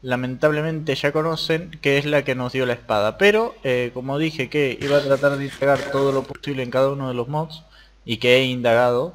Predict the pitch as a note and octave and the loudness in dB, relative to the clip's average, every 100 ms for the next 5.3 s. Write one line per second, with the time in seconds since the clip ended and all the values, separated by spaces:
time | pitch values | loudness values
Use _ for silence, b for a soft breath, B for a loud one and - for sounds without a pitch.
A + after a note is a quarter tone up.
0 | - A#2+ B2 A#2+ B2+ B2+ - A#2+ A#2 B2 | -6 -2 0 0 0 -2 -2 -2 -2 -4
1 | A#2 B2+ B2 A#2+ C3 B2+ D3 C#3+ B2+ C3 | -6 -6 -8 -6 -4 0 0 -2 -4 -4
2 | C3+ C3 C3+ - B2+ B2+ C3 B2+ A#2+ A#2 | -2 -2 -4 -2 0 0 -2 -4 -2 -2
3 | A2+ B2 B2+ F3 D#3 - G#2+ A2 B2+ B2+ | -4 -6 -4 0 -2 -2 -6 -4 -4 -4
4 | B2 C3+ - A#2+ C3 B2+ A#2 A#2+ A#2 C3 | -4 -4 -4 -6 -8 -6 -8 -8 -6 0
5 | C#3 A#2 | 2 0